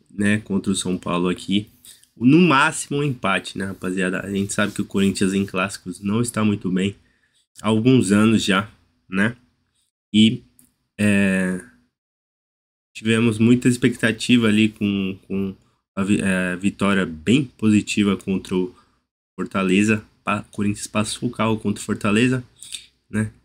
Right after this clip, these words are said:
O São Paulo foi eliminado ali no meio de semana e a expectativa era que o Corinthians ganhasse ali, ou pelo menos empatasse. Mas não foi o caso, Corinthians derrotado lá em Brasília, campo neutro,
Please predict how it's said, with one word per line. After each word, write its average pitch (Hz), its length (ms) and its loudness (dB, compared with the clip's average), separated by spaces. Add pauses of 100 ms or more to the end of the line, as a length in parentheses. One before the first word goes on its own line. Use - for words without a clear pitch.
O 98 280 -4
São 104 220 0
Paulo 107 300 0
foi 139 220 0
eliminado 110 540 4
ali 104 200 4
no 98 100 2
meio 95 160 0
de - 80 -6
semana 113 420 0
e 107 140 4
a - 20 6
expectativa 107 760 -2
era 104 140 0
que - 220 -6
o 107 60 0
Corinthians 104 520 0
ganhasse 95 600 -2
ali, 90 320 -4 (340)
ou 107 100 -4
pelo 110 220 2
menos 104 260 4
empatasse. 107 760 -2 (480)
Mas 139 200 -2
não 135 140 -2
foi 131 180 0
o 131 60 4
caso, 123 460 0 (240)
Corinthians 120 680 4 (140)
derrotado 107 800 0 (300)
lá 151 160 0
em 165 60 2
Brasília, 123 440 4
campo 120 340 -2
neutro, 120 560 4